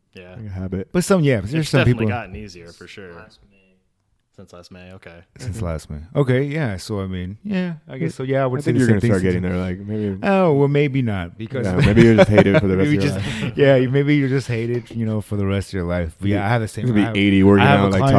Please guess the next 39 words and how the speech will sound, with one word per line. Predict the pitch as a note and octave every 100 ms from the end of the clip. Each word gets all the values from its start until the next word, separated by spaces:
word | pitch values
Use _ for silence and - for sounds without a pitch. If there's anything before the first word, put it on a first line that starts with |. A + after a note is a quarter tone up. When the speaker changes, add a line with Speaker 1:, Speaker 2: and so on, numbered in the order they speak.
| F#2+
Speaker 2:
talking |
Speaker 3:
too. | A#2+ C#3+ G2
Speaker 2:
shit. | G2 - - -
Speaker 3:
I | B2
have | C3+
a | A#2
client | B2+ B2+ A#2
too, | C#3 C3+
is | A2
like, | A2 G#2
she | A2+
loves | A2 A#2+ A2+
the | G#2
results, | F#2+ A2
but | G2+ G2
she | - F#2+ F#2+
fucking | _ G#2+ G2+ F#2+
hates | D#2+ E2+ F#2+ - - - _
working | - G2 F2
out. | F2+ D#2+
She's | - G2
Speaker 1:
Yeah. |
Speaker 3:
always | F#2 G2 F#2
bitching | G2+ F#2 F2+
and | E2+
complaining | E2 - F2+ F2 E2
Speaker 1:
Yeah. | E2 F2 -
Speaker 3:
every | G2+ F#2+
single | G2 G2+ F#2
time | F#2+ F#2 F2+ F#2
that | F2
we're | D#2+ F2+
Speaker 1:
<laughs> |
That's | F2
where | F2+
Speaker 3:
working | G#2
Speaker 1:
I'm | E2+
at. | E2
Speaker 3:
out. | D#2